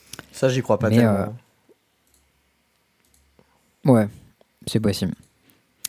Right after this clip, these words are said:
Speaker 2: D'ailleurs, en parlant du, de l'aventure qui fait un deux deux pour deux en enchantement,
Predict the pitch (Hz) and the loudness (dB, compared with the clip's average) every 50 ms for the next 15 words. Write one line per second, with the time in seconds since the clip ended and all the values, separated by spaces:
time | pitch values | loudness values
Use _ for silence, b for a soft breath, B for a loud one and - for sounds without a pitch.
0 | - _ - 117 123 143 160 165 131 117 110 117 117 131 143 147 143 127 120 110 | -12 _ 0 4 6 6 6 6 6 4 4 4 4 4 4 4 2 2 2 0
1 | 104 101 101 101 110 110 113 110 113 113 113 - 139 139 - - - - - - | 2 2 2 4 4 6 6 6 4 2 2 2 0 0 -2 -2 -10 -8 -2 0
2 | 107 98 98 98 107 107 110 123 117 113 - - 113 101 101 107 113 127 131 - | 0 0 2 0 0 0 2 0 0 0 -2 -4 -2 -2 2 2 4 2 2 0
3 | _ _ _ _ _ _ - 107 104 104 101 - 107 104 - 127 139 160 | _ _ _ _ _ _ 0 0 0 2 0 0 -2 0 2 2 2 2